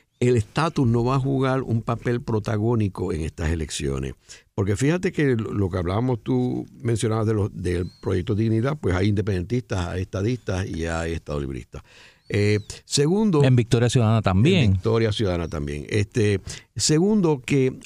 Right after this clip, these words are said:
Speaker 1: hay un elemento importante y es que, eh, el issue del estatus ya no, ya no está corriendo una, una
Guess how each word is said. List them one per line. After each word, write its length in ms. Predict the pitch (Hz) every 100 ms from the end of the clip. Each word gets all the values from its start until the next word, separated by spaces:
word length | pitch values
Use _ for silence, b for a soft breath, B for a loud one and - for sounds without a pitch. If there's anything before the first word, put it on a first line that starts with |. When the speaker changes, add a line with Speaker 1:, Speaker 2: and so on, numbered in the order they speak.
| -
Speaker 1:
hay 160 | 139 156
un 180 | 165
elemento 720 | 170 165 170 165 - 160 156 - -
importante 800 | 143 139 143 - 147 143 117 104
y 140 | 101
es 100 | 117
que, 280 | - 135 104 B B B B _ _
eh, 480 | 131 123 117 113 - _ -
el 360 | 131 131 127 _ -
issue 340 | 190 - 214
del 140 | 180 165
estatus 600 | 151 175 156 - 104 107 b b _
ya 380 | - 107 127 147
no, 180 | 156 151 135 - -
ya 280 | 147 139 156
no 60 |
está 180 | 151 160
corriendo 480 | 156 143 147 143 143
una, 320 | 139 139 - - -
una 680 | 143 147 139 139 135 127